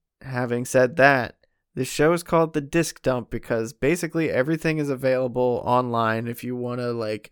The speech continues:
play it again or watch it again or listen to it again or whatever.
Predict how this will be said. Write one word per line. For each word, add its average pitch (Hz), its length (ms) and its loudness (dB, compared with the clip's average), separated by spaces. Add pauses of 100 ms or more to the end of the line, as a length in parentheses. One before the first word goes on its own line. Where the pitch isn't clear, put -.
(140)
play 127 280 0
it 123 60 0
again 120 640 -4
or 117 240 -6
watch 123 300 -4
it 127 80 -6
again 113 380 -6
or 110 160 -6
listen 123 220 -6
to - 120 -8
it 104 80 -8
again 107 260 -8
or 98 80 -10
whatever. 110 520 -4